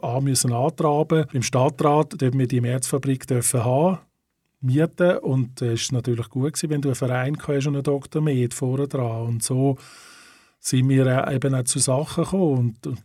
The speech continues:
aber es war super gewesen in dieser Zeit. Also es ist wirklich etwas gelaufen. Und im Nachhinein finde ich das fast das Schönste, dass so viele Leute sich zusammengefunden haben und etwas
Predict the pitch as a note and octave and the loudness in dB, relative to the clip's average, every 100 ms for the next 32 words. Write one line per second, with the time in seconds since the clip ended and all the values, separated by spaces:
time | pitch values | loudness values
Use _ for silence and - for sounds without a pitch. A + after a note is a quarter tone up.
0 | _ _ - A#2+ A#2+ A#2 - F#3+ - F#3 | _ _ -4 0 2 2 2 0 0 -6
1 | - E3+ E3 E3+ F3 - D#3 B2 - A#2 | -2 0 2 0 -2 -2 -4 -4 -8 -6
2 | B2+ A#2 C#3 C3+ D3 D3 C#3 C#3 - C3+ | -6 -6 -8 -8 -2 -2 0 -4 0 2
3 | F3 - F#3 C#3 - - - _ _ _ | 2 2 0 0 -2 -16 -18 _ _ _
4 | _ D4 C#3+ C#3+ E3 - F3 D#3 C#3+ D#3+ | _ -4 0 2 2 4 2 2 0 -2
5 | D3+ D#3 - C3+ C#3 - C#3 C#3 - - | -2 -4 -4 -2 -2 -2 -4 -6 -6 -8
6 | - B2+ D3 D3+ C3 A#2+ - - - _ | -2 -2 -2 -4 -4 -4 -6 -18 -20 _
7 | - B2 - C#3+ D3+ D#3+ C#3+ C3 C#3 - | -6 0 2 4 2 2 2 2 0 -6
8 | - - - B2+ - - - _ _ _ | -10 -4 -2 -2 -4 -10 -16 _ _ _
9 | _ - C3 B2+ C#3+ - C#3+ C#3+ C#3 B2+ | _ -8 -4 -2 -4 -2 -2 0 -2 -2
10 | C3 B2 C3+ C3 A#2+ B2+ - - | -2 -2 -2 -4 -6 -4 -4 -4